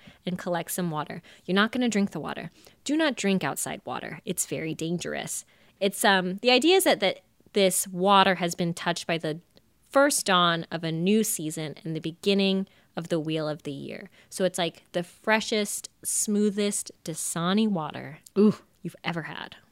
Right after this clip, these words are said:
Speaker 1: <sighs> Alicia already touched on this, but Ostara is centered around fertility. So all those questions that she covered would be great prompts for journaling, thinking about things you wanna bring into your life, seeds that you're planting,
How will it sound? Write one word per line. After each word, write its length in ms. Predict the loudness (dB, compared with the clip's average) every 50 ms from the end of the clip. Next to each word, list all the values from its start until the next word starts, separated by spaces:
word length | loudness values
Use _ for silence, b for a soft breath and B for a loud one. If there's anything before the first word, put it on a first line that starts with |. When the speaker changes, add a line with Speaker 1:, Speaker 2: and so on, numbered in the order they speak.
| _ _ _ 0
Speaker 1:
<sighs> 40 | B B B B B B B B B B B B B B B B B _ _ 2
Alicia 320 | 2 4 4 4 4 2
already 280 | 4 4 4 2 0 0
touched 280 | 0 0 0 0 0
on 100 | 0 0
this, 140 | 0 -2 -2
but 140 | -2 -2 0
Ostara 380 | 0 0 2 2 4 4 4 2
is 60 | 0
centered 280 | -2 -4 -4 -4 -2 -2
around 280 | 0 0 0 0 -2
fertility. 720 | -2 -6 -6 -6 -6 -6 -4 -2 0 0 2 2 0 0 -2 B B B B B
So 180 | -2 0 2
all 180 | 4 4 4 4
those 200 | 4 2 0 0
questions 420 | 0 0 0 0 2 0 0 2
that 160 | 2 0 -2
she 160 | -2 -4 -6 -6
covered 420 | -4 -2 -2 0 2 2 2 2
would 140 | 0 -2 -4
be 120 | -4 -6 -8
great 360 | -6 -4 -4 -4 -4 -6 -8
prompts 340 | -6 -4 -4 -4 -4 -6 -6
for 120 | -6 -6
journaling, 640 | -6 -6 -6 -4 -4 -2 -2 -2 0 0 -2 -2
thinking 240 | -2 -4 -6 -6 -6
about 200 | -4 -6 -6 -6
things 220 | -6 -8 -8 -6 -6
you 80 | -6
wanna 160 | -4 -4 -4 -6
bring 320 | -6 -6 -6 -4 -4 -4
into 300 | -4 -6 -6 -6 -8 -8
your 80 | -4 0
life, 260 | 2 2 2 2 0
seeds 500 | -4 -6 -6 -6 -6 -6 -6 -8 -6 -4
that 140 | -6 -4 -4
you're 140 | -6 -10 -10
planting, 680 | -8 -4 0 0 2 2 0 0 0 0 0 0